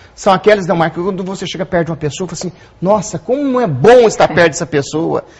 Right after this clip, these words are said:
Quando você olha pra pessoa, você nunca viu a pessoa, fala assim, "Puxa vida, eu conheço a pessoa." Então, são essas ligações magnéticas. E o que que o espírito vai perceber? Na hora que ele encontra aquele, é mesmo quando ele chega perto de uma fogueira.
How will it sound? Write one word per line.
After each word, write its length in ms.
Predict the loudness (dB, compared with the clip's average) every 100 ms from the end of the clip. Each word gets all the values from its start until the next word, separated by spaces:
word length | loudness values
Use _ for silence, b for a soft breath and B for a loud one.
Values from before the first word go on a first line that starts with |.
| B B
Quando 200 | 2 2
você 220 | 2 4 4
olha 160 | 6
pra 100 | 4
pessoa, 280 | 4 6 4
você 240 | 4 2
nunca 180 | 4 4
viu 80 | 4
a 40 | 2
pessoa, 340 | 0 0 0
fala 80 | -2
assim, 100 | -8
"Puxa 260 | -8 -6 -4
vida, 320 | -4 -4 -6 B B
eu 140 | 4
conheço 420 | 6 6 6 4 0
a 40 |
pessoa." 500 | -2 -2 -4 -8 -10 -16 b b b -6
Então, 400 | 0 4 4 2 B
são 560 | -14 -8 0 2 4 2
essas 300 | -2 -2 -4
ligações 640 | 0 2 2 0 -2 0
magnéticas. 720 | 0 -2 0 0 0 -4 -14 -18 _ _ _ b b b
E 60 | -4
o 60 |
que 120 | -2 -2
que 80 | -2
o 20 |
espírito 420 | -4 -4 -6 0
vai 320 | 4 4 4 2
perceber? 420 | -4 -4 -2 0
Na 80 | 0
hora 100 | -2
que 80 | -4
ele 60 |
encontra 720 | -4 4 4 4 2 -4 -4 -10 B B B
aquele, 600 | -4 0 2 4 2 -6
é 80 | -2
mesmo 220 | 0 2
quando 160 | 0 0
ele 80 | 0
chega 180 | -2
perto 160 | 0 0
de 40 |
uma 60 | 0
fogueira. 560 | -2 -2 0 0 -2